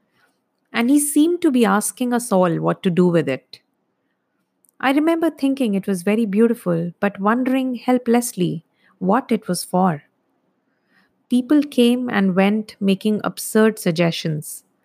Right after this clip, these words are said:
Somehow, Doctor Boas tried to carry them out, but always the people went away angry or disappointed.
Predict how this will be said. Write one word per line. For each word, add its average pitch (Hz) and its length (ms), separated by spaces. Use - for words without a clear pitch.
Somehow, 269 560
Doctor 208 380
Boas 208 540
tried 214 340
to 208 80
carry 196 340
them 190 200
out, 208 340
but - 160
always 226 800
the 190 80
people 208 400
went 190 260
away 185 460
angry 202 560
or 185 100
disappointed. 165 840